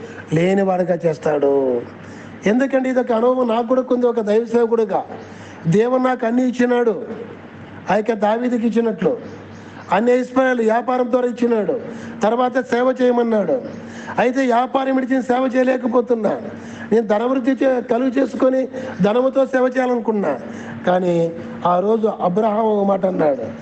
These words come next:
ఆ ధనవృద్ధి అనేది దేని వల్ల కాకూడదంట?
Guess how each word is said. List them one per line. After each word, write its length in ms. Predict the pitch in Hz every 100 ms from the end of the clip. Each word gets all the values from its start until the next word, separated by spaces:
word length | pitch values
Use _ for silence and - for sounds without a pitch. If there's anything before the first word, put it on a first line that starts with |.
| - - -
ఆ 60 | 175
ధనవృద్ధి 580 | 180 196 226 247 240 233
అనేది 680 | 233 226 214 196 185 196 196 - - - - - -
దేని 220 | 175 202
వల్ల 180 | 226 233
కాకూడదంట? 560 | 226 226 226 226 233